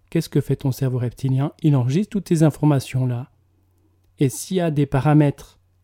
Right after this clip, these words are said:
que tu retrouves à un certain moment, eh bien, il va tirer la sonnette d'alarme pour éviter de retomber dans les mêmes travers. Donc, mémoire traumatique, c'est cette T V.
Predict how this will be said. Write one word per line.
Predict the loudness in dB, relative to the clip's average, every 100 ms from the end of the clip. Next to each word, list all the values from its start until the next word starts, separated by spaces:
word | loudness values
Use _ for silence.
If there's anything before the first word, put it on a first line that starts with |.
| _ _ _
que | -10
tu | -6 -2
retrouves | 0 0 0 0 0 -6 -12 _ _ -6
à | -4
un |
certain | -2 -2 0 2
moment, | 2 2 0 -2 -6 _ _ _
eh | -4
bien, | 0
il | 2
va | 2
tirer | 0 2 4
la | 2
sonnette | 2 2 2
d'alarme | 0 -4 -4 -4 -4 _ _ _ _ _ _ _
pour | -2 0 0 _ 2
éviter | 4 4 2 0 0 _ _ _ _ _ _ -10
de | 0 2
retomber | 4 2 2 2 4
dans | 4
les | 4
mêmes | 2
travers. | 0 -4 -4 -8 -18 _ _ _ _ _ _ _ _
Donc, | -2 -2 -4 -20 _ _ _ _ _ _ _
mémoire | 2 4 2
traumatique, | 0 0 0 0 -2 -2 -6 _
c'est | -2 0
cette | 2 0 -2
T | 0 0
V. | 0 -10